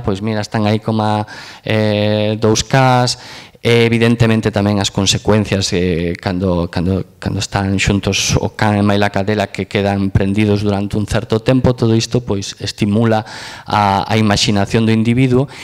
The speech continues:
e sempre se fala, mm, de feito, algún termo, como por exemplo o do castelán, eh, o termo cachondo, é un derivado de, de can, de Catullus, é dicir, é unha especie de, facer referencia a esta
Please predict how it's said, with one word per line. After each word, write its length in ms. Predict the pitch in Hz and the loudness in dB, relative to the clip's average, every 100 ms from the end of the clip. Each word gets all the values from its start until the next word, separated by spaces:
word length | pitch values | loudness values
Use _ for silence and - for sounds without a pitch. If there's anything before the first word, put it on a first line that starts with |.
| - - _ - | -18 -20 _ 0
e 160 | 139 | 2
sempre 480 | - - 127 127 131 | 2 2 2 2 0
se 160 | - 123 | 0 -2
fala, 640 | - 120 113 117 123 - - | 0 0 2 0 -2 -12 -10
mm, 640 | 110 104 101 95 95 - | -4 -4 -2 -2 -4 -4
de 140 | 101 104 | -4 -2
feito, 320 | 107 110 110 | 0 0 0
algún 320 | 107 113 104 | 0 0 0
termo, 720 | - 107 110 107 107 107 104 | 0 0 2 0 0 0 -4
como 240 | - 98 95 | -4 -4 0
por 80 | 104 | 0
exemplo 720 | - 113 107 - 107 107 104 - - - - | 0 0 0 2 2 4 0 -6 -16 -16 -2
o 100 | 104 | 2
do 80 | 101 | 2
castelán, 1120 | 98 104 - 107 104 107 107 104 101 92 78 92 | 2 -4 -2 -2 0 0 0 0 -2 -2 -6 -6
eh, 720 | 92 90 90 95 90 - - - | -2 0 0 0 -2 -2 -6 -4
o 80 | 98 | -4
termo 320 | - 101 104 | -2 -2 -2
cachondo, 640 | - - 147 131 123 139 - - - | -2 0 2 4 2 0 -6 -20 -8
é 80 | - | -2
un 240 | 110 107 | 0 2
derivado 400 | 104 104 101 101 | 0 0 0 0
de, 320 | 101 98 87 | 0 0 0
de 100 | 95 98 | -2 -2
can, 320 | 123 110 101 | 0 0 0
de 80 | 95 | -2
Catullus, 720 | 95 - 131 127 120 131 - - - - | -4 -2 0 2 2 0 -4 -16 -20 -6
é 80 | 98 | -2
dicir, 320 | 101 - 107 | -2 0 -2
é 80 | 92 | 0
unha 240 | 104 98 101 | -2 -2 -4
especie 400 | - 104 107 101 | -2 -2 -2 -2
de, 160 | 101 | -2
facer 320 | 98 - 110 | -4 -6 -2
referencia 400 | 110 113 113 107 | -2 0 -2 0
a 80 | 104 | -2
esta 200 | - 113 | 0 0